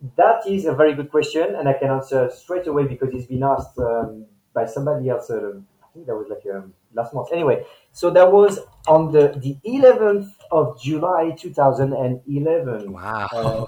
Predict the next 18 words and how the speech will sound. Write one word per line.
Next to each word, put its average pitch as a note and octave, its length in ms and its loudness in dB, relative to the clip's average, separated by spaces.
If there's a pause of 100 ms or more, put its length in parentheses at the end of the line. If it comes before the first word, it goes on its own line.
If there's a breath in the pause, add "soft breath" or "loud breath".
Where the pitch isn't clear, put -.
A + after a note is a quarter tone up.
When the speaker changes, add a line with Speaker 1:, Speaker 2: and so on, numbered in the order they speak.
Speaker 2:
<laughs> - 100 -16
Very F3 120 -4
Speaker 1:
we C#3+ 40 -4
Speaker 2:
specific. D3 220 -12
Speaker 1:
played, D#3+ 220 0 (100)
yeah, D#3 300 -2 (360)
that E3 120 0
is C#3 140 0
very E3+ 180 0
precise C#3 360 0
because B2 240 -4
I C3 100 4
had B2+ 100 -4
to B2+ 160 -8
go B2+ 120 -4
back C3 220 -2
to A#2 100 -10
it. G#2 200 -10